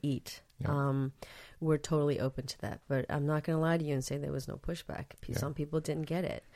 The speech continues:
Speaker 2: But it's, it's food as, as art to some extent. Like, you're, you're, you're sort of expressing something through the food, and you're, you're, you're creating an environment, and the food is part of the environment. And
Speaker 1: That's right. And, but I get asked these questions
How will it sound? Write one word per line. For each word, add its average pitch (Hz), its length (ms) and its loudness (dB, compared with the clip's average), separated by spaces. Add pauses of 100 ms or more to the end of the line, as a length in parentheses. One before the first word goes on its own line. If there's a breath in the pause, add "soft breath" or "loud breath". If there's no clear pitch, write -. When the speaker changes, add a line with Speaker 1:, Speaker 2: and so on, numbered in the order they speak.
Speaker 2:
But 170 100 8
it's, - 200 2
it's 175 180 6
food 160 320 8
as, 131 280 10 (100)
as 110 200 10
art 127 300 10
to 110 80 8
some 104 220 10
extent. 101 340 8
Like, 101 160 8 (120)
you're, 110 200 8
you're, 117 300 10
you're 113 240 8
sort 127 160 12
of 110 80 12
expressing 110 560 8
something 104 420 8
through 110 220 6
the 104 80 8
food, 110 380 8
and 101 160 8
you're, 101 280 8 (480 loud breath)
you're, 110 140 8
you're 107 160 6
creating 113 460 10
an 104 60 10
environment, 107 680 8
and 98 100 8
the 90 60 6
food 113 280 8
is 107 60 6
part 113 240 6
of 110 60 6
the 104 80 8
environment. 101 680 6
And 92 240 2
Speaker 1:
That's 160 240 0
right. - 200 0 (680 loud breath)
And, 202 260 6
but 180 240 6
I 185 140 8
get 202 180 6
asked 185 220 4
these 175 120 -2
questions 170 440 0